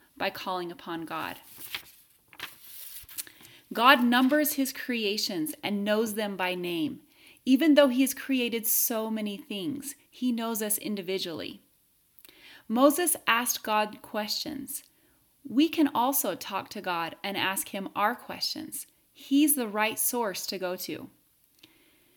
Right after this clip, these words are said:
God's work and his glory is to bring to pass man's immortality and eternal life. We can also make that our purpose.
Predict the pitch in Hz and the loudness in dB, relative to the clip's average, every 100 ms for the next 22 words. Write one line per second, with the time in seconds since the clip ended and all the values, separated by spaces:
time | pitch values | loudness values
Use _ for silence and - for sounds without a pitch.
0 | _ _ - 226 285 240 226 247 311 - | _ _ -2 2 4 2 0 0 0 -2
1 | 208 220 202 214 208 202 175 - 196 - | -4 -4 -6 -8 -4 -2 -2 -4 -4 -4
2 | 196 196 220 254 277 269 - 175 185 - | -6 -6 -4 -2 -4 -6 -2 -2 -2 -6
3 | - 202 196 202 202 - 220 233 254 - | -10 -8 -2 -2 -2 -6 -4 -4 -6 -6
4 | 214 208 190 190 - - 185 180 175 - | -6 -4 -4 -6 -10 -8 -8 -6 -10 -10
5 | 190 175 180 208 170 - - _ _ _ | -12 -10 -8 -8 -10 -14 -20 _ _ _
6 | _ _ _ _ _ - 277 285 269 - | _ _ _ _ _ 0 2 4 2 4
7 | 226 254 226 208 196 190 180 202 - 202 | 2 2 -2 -2 -4 -4 0 2 2 -2
8 | 170 - 156 - - - - - | -4 -6 -12 -10 -12 -8 -8 -8